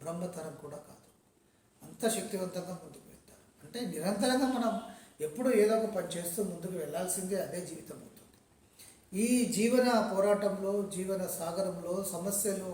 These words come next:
అనేకం వస్తూ ఉంటాయి, అతలకుతలం అవుతూ ఉంటాయి. మీకు, మీకు మీరు మీ శక్తియుక్తుల ద్వారా తొలగించుకునేటువంటి కొన్ని ఉంటాయి, కొన్ని ఉంటాయి, మీకు అతీతంగా ఉండేటువంటి కొన్ని ఉంటాయి. వాటికి ఆ భగవంతుని శక్తిని తీసుకొని ఉపయోగించుకోవడం తప్ప వేరే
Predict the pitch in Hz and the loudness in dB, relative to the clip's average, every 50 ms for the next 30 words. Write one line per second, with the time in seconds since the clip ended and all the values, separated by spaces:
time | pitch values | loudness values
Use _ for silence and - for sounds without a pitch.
0 | 165 - - 170 190 202 202 190 190 175 175 165 - - - 165 165 165 165 180 | -8 -8 -6 -2 0 0 2 0 -2 -4 -6 -8 -8 -8 -8 -8 -8 -8 -6 -6
1 | 175 175 156 - - 165 170 180 175 165 165 165 165 - 147 147 139 - - - | -6 -4 -6 -6 -6 -6 -6 -6 -8 -8 -8 -10 -10 -8 -10 -10 -10 -12 -14 -16
2 | - - - - - - - - - - - - - - - - - - 180 185 | -18 -20 -20 -20 -20 -20 -20 -20 -20 -20 -20 -20 -20 -20 -20 -20 -14 -4 0 2
3 | 220 220 220 254 240 226 214 214 214 220 196 175 175 190 226 254 254 254 233 208 | 4 4 4 6 6 6 8 8 6 4 2 0 2 4 4 4 6 4 4 2
4 | 202 214 226 233 240 233 220 196 190 196 190 185 - 202 180 180 - 226 220 220 | 4 6 6 6 8 6 6 6 4 2 2 0 0 -2 -2 -2 -2 0 0 0
5 | 220 - 214 208 208 196 202 196 196 196 196 196 190 - - - - - - - | 0 0 0 0 0 2 4 6 6 6 6 6 4 0 -4 -6 -10 -12 -14 -18
6 | - - - 180 185 202 220 233 226 - 208 220 208 202 196 196 196 190 180 - | -20 -12 -2 0 2 4 4 4 4 4 2 2 4 4 4 2 2 -2 -2 -2
7 | 180 175 - 170 165 165 165 165 165 - - 151 151 156 - 175 175 196 208 196 | -4 -4 -4 -6 -6 -4 -4 -4 -4 -4 -4 -4 -4 -4 -2 -2 0 0 0 0
8 | 175 160 - - 151 151 151 151 156 - - - - - - - 180 180 190 185 | 0 -2 -4 -4 -4 -4 -4 -4 -6 -8 -10 -12 -14 -14 -14 -8 -4 -4 -2 -2
9 | 185 160 - - 214 220 214 220 214 208 202 208 196 190 180 180 175 175 165 160 | -2 -4 -4 0 0 0 2 2 2 2 2 2 2 2 0 -2 -6 -6 -6 -10
10 | 156 - 180 - - 151 131 - - - - - - - - - 143 156 - 208 | -10 -10 -12 -10 -10 -10 -10 -10 -10 -12 -12 -14 -16 -16 -14 -10 -10 -6 -6 -6
11 | - 185 165 151 147 165 175 - - - - - - 165 160 151 147 147 151 185 | -6 -4 -6 -8 -8 -8 -10 -12 -14 -18 -20 -16 -10 -8 -6 -4 -4 -4 -2 0
12 | 208 214 202 226 226 226 208 214 202 190 190 - 214 208 202 196 180 180 - - | 0 0 2 2 2 2 2 2 2 0 0 0 -2 -2 -2 -2 -4 -6 -6 -4
13 | - 196 190 185 175 - 180 175 175 175 175 - - 175 165 160 160 - - 151 | -4 -4 -2 -4 -6 -6 -6 -6 -6 -6 -6 -6 -6 -6 -6 -6 -6 -6 -8 -10
14 | 143 - 165 156 147 143 139 143 | -8 -6 -6 -4 -4 -4 -6 -8